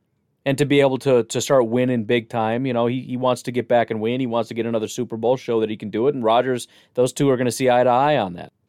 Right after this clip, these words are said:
Gruden feels like he's being held back by his players. Rodgers feels like he's being held back by his team, so it's a match made in heaven. But here's the kicker. The defense is pathetic, and Mayock and Gruden have no ability to go out and draft and find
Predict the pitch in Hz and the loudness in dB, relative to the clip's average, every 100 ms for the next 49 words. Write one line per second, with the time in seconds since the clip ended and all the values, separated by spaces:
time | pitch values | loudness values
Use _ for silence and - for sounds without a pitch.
0 | _ _ _ _ _ _ - 139 143 131 | _ _ _ _ _ _ 0 2 2 2
1 | 139 127 123 117 127 113 127 123 120 117 | 2 2 0 -2 -2 0 0 2 2 2
2 | 120 110 98 - 117 120 147 - _ _ | 2 0 0 -2 2 2 0 -6 _ _
3 | _ 120 127 131 120 139 127 110 120 120 | _ 2 4 2 -2 0 0 0 -4 -4
4 | 113 123 113 120 117 113 - 110 101 - | -6 -4 -2 -2 2 0 2 0 0 -6
5 | 123 151 147 117 120 123 123 127 120 113 | -6 -4 -6 -6 -2 0 -2 -2 -4 -2
6 | 143 156 101 - _ - 123 143 151 120 | -2 0 -2 -8 _ -6 0 2 2 0
7 | - 185 175 82 _ _ _ _ - 101 | -2 -2 -2 -12 _ _ _ _ -14 -4
8 | 165 190 - 120 104 - _ 120 113 117 | 0 0 2 0 -2 -12 _ -8 -6 -8
9 | - 165 120 104 - _ _ 117 117 147 | 2 4 4 0 -4 _ _ -4 0 4
10 | 165 135 127 123 110 151 151 113 120 113 | 6 4 2 -2 0 2 2 0 -2 -2
11 | 113 147 165 127 131 127 123 120 117 123 | 0 4 4 4 2 2 0 -2 2 4
12 | 123 107 113 123 120 120 - 120 110 104 | 2 0 0 2 0 -4 -2 -2 -2 -8